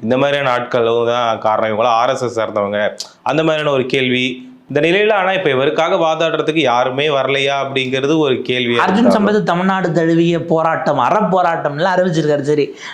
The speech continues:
Speaker 2: நான் அந்த வார்த்தையை வேணா இப்படி நான் அதை மாத்திக்கிறேன், அதை நான் வாபஸ் வாங்கிட்டு கூட மாத்திக்கிறேன். அரசியல் சார்பு அவருக்கு இருக்கலாம் ஒரு எக்ஸ்டென்ட் வரைக்கும். ஹிந்துத்துவ ஐடியாலஜியோட அவர் ஒத்து போலாம், அல்லது அவங்க சொல்லக்கூடிய பல விஷயங்களை அவங்க பேசலாம்.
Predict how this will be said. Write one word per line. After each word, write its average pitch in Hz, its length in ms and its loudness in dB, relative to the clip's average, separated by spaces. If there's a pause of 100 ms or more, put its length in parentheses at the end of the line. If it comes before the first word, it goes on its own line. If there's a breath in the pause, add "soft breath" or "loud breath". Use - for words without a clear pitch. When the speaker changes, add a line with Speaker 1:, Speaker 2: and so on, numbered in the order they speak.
Speaker 2:
நான் 165 100 -2
அந்த 165 80 0
வார்த்தையை 190 420 0
வேணா 185 200 0 (360)
இப்படி 185 220 2
நான் 170 160 0
அதை 151 160 0
மாத்திக்கிறேன், 156 460 0
அதை 123 60 -2
நான் 127 180 0
வாபஸ் 143 180 -2
வாங்கிட்டு 135 140 -2
கூட 139 140 -2
மாத்திக்கிறேன். 131 440 -2 (380 loud breath)
அரசியல் 262 600 0
சார்பு 214 600 0
அவருக்கு 185 420 0
இருக்கலாம் 147 760 0
ஒரு 156 140 0
எக்ஸ்டென்ட் 170 520 -2
வரைக்கும். 151 680 -2 (320 loud breath)
ஹிந்துத்துவ 233 420 2
ஐடியாலஜியோட 180 720 0
அவர் 196 100 0
ஒத்து 170 300 0
போலாம், 170 260 0
அல்லது 202 180 0
அவங்க 170 180 0
சொல்லக்கூடிய 196 380 0
பல 165 140 0
விஷயங்களை 180 400 -2
அவங்க 170 260 -2
பேசலாம். 180 380 -2